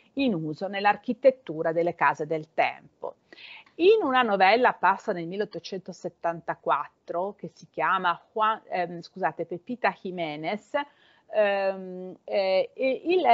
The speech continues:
l'autore, eh, Juan Valera, ripropone una divisione degli ambienti tra habitaciones femeninas e habitaciones masculinas.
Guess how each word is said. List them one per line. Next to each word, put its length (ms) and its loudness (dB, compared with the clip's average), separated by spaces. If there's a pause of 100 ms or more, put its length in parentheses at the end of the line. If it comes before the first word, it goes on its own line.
(140)
l'autore, 960 4
eh, 920 0
Juan 220 0
Valera, 720 4
ripropone 760 0
una 180 -2
divisione 760 -2
degli 220 2
ambienti 880 -2 (220)
tra 340 4 (140)
habitaciones 920 -4
femeninas 760 -6
e 40 -6
habitaciones 920 -4
masculinas. 960 -12